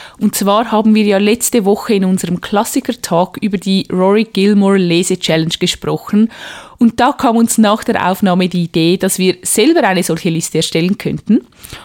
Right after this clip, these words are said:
Und in der heutigen Folge wird uns nun Annalena ihre Liste mit den zehn Büchern, die man ihrer Meinung nach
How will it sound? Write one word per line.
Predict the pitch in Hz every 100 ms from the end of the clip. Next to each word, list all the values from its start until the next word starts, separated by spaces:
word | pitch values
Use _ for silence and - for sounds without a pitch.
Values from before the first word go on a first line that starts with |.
| -
Und | - 220 220
in | - 220
der | 196
heutigen | 214 240 - 240
Folge | 240 170 185 240
wird | 196 208
uns | 190 180
nun | 175
Annalena | - 180 165 165 185 226 - -
ihre | 247 311 240
Liste | 202 240 - 196 233 240 - -
mit | 202 220 - -
den | 202 196
zehn | - 240 262 262
Büchern, | 233 226 240 240 214 214
die | 196
man | 185 - -
ihrer | 240 233 214
Meinung | 175 185 196 196
nach | 175 185